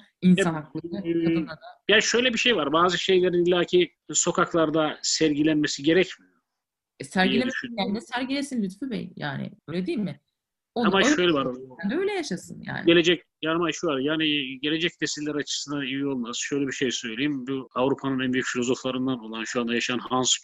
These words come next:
Speaker 2: Küng şöyle bir sözü var güzel. Diyor ki, "İnsanlığın," diyor, "zannedildiği gibi," diyor, "insanlığın sonu nükleer silahlara falan olmayacak," diyor. "İnsanlığın sonu ortak hiçbir ahlaki değerin kalmamasıyla olacak," diyor.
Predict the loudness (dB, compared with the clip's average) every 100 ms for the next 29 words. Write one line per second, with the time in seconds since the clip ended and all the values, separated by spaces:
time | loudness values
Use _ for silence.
0 | 0 2 2 -2 -4 -10 -10 -4 0 0
1 | -2 -2 -2 -4 -4 -8 -10 -12 -10 -4
2 | -4 -2 -6 -6 _ 0 0 0 0 0
3 | 0 2 0 0 0 2 2 0 -2 -2
4 | -2 0 0 0 -2 -4 -4 -2 -2 2
5 | 4 4 4 2 2 -2 -10 -2 -2 0
6 | 0 2 0 -2 -4 -4 -4 -6 -4 -4
7 | -4 -8 _ -4 -2 -2 -2 -6 -8 -10
8 | -10 -10 -12 -6 -2 -2 -2 -2 0 0
9 | 0 0 0 -2 -2 0 2 0 0 -2
10 | -6 -4 -2 -2 -2 -2 0 -2 -2 -2
11 | -2 0 2 2 2 0 -4 -8 -2 0
12 | -2 -4 -8 -8 -8 -10 -8 -8 -10 -16
13 | -18